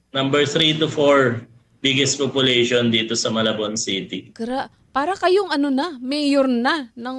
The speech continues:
Speaker 2: maliit na bayan. Diya, sa la-, sa labas ng Metro Manila. Di ho ba ganun ang ano nyo? Ga-, ga-, a-, ano ang challenge, Kap, na mamuno ng ganyang kalaking barangay?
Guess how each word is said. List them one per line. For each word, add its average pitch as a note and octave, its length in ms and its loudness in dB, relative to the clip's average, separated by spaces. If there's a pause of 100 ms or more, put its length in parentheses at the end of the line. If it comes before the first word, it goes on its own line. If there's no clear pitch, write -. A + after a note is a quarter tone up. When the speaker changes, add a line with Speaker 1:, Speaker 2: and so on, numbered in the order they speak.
(140)
Speaker 2:
maliit C4 320 -10
na C4 80 -4
bayan. B3 480 0 (400)
Diya, E4 400 2
sa D#4 240 0
la-, D4+ 160 -2
sa D#4 160 0
labas D4 320 0
ng D#4 160 -2
Metro D4 160 -6
Manila. D4+ 480 0 (400)
Di C4+ 160 -6
ho C#4 80 0
ba D4+ 240 2
ganun D4 320 2
ang C#4+ 160 -2
ano C#4 160 0
nyo? C#4+ 240 -6
Ga-, C#4 240 -8
ga-, C#4 160 0
a-, - 240 2
ano A#4 320 2
ang - 80 -8
challenge, C4+ 560 4
Kap, C3+ 240 -4 (560)
na E4+ 320 0
mamuno D#4+ 560 2
ng B3+ 160 2
ganyang A3+ 320 2
kalaking G#3+ 480 -4
barangay? D3 720 -8